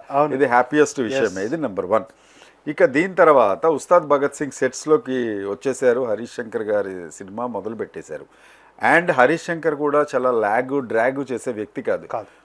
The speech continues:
Speaker 2: ఫట్ట ఫట్ట ఆయన, ఆయనకున్న
Speaker 1: గబ్బర్ సింగ్.
Speaker 2: నాలెడ్జ్కి, ఆయనకున్న షార్ట్ డివిజన్కి, ఎందుకంటే మొన్న ఒక ఇంటర్వ్యూ చేసాం మనం విజయ్ కనకమేడల.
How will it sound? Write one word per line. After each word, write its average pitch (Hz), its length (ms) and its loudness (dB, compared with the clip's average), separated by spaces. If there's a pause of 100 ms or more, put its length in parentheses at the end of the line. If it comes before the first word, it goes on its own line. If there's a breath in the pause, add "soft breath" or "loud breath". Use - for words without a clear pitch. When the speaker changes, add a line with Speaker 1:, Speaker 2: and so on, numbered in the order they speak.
(120)
Speaker 2:
ఫట్ట 123 260 0
ఫట్ట 147 300 0
ఆయన, 131 520 4
ఆయనకున్న 117 360 -4
Speaker 1:
గబ్బర్ 151 180 2
సింగ్. 143 360 0
Speaker 2:
నాలెడ్జ్కి, 131 800 -2 (540 soft breath)
ఆయనకున్న 127 460 -4
షార్ట్ 123 440 2
డివిజన్కి, 123 760 -4
ఎందుకంటే 151 500 -2 (440 soft breath)
మొన్న 151 260 2
ఒక 156 120 0
ఇంటర్వ్యూ 147 360 2
చేసాం 113 300 -4
మనం 90 180 -14
విజయ్ 107 220 -4
కనకమేడల. 87 600 -10